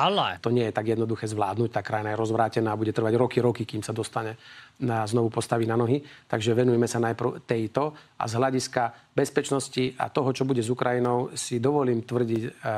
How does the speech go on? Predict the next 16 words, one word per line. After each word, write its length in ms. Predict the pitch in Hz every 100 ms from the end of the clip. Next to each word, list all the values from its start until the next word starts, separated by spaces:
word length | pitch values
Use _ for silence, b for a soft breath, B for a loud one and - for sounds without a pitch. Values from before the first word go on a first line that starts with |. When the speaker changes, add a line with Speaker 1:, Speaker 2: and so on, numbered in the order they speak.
| 107 110
Speaker 2:
že 220 | 110 110 107 - B B B B B B B B _ _ _ _ _ _
v 60 | -
prípade, 380 | 160 165 143 135
že 120 | 127
do-, 120 | 123
bude 280 | 123 151 139
dochádzať 400 | 135 139 127 123
k 120 | 123
nejakému 280 | 123 127 120
mierovému 760 | 123 123 123 120 117 113 110 98 _ _
riešeniu, 600 | 135 127 123 117 113 123 131 _ _ _ b b b b
tak 240 | - 117 127
vám 160 | 123
garantujem, 480 | 120 135 131 131 117
že 80 | 113
určite 380 | 117 113 110